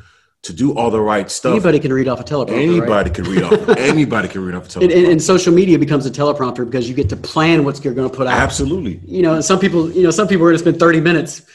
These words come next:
Speaker 2: articulating everything they're gonna say,
Speaker 1: 'Cause you can
Speaker 2: making
Speaker 1: delete
Speaker 2: the
Speaker 1: it.
Speaker 2: picture exactly
Speaker 1: Exactly.
Speaker 2: right, take fifteen selfies to get the perfect selfie.
Speaker 1: Exactly. You can
Speaker 2: And you end
Speaker 1: add
Speaker 2: up creating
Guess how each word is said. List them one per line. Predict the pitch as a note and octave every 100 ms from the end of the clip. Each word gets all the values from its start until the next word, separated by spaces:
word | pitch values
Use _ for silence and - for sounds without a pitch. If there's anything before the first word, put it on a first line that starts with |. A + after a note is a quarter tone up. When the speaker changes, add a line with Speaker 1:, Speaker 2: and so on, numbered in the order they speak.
| _ _ _ _
Speaker 2:
articulating | D#3 D3 A3 - F3+ E3+ D#3+
everything | E3+ E3+
they're | D#3+
gonna | D3+ D3
say, | G#3 G3 F#3
Speaker 1:
'Cause | C#3 C3+
you |
can | C#3
Speaker 2:
making | F3+ - -
Speaker 1:
delete |
Speaker 2:
the | D3+
Speaker 1:
it. | D#3+
Speaker 2:
picture | G#3+ G3+ F#3+
exactly | D#3 E3+ -
Speaker 1:
Exactly. | - G3+ F#3+ F3+
Speaker 2:
right, | - -
take | E3 -
fifteen | G#3 G3 - F3+
selfies | - F3 E3+ E3+
to | C3+
get | D3+
the | D#3
perfect | D3+ D3+ A#2
selfie. | D3+ D3
Speaker 1:
Exactly. | A2 G#2+ G2 F2+
You | C#2+ A#2
can | C3+
Speaker 2:
And | D#3
you | F3
end | -
Speaker 1:
add | -
Speaker 2:
up |
creating | F#3 F3+ F3+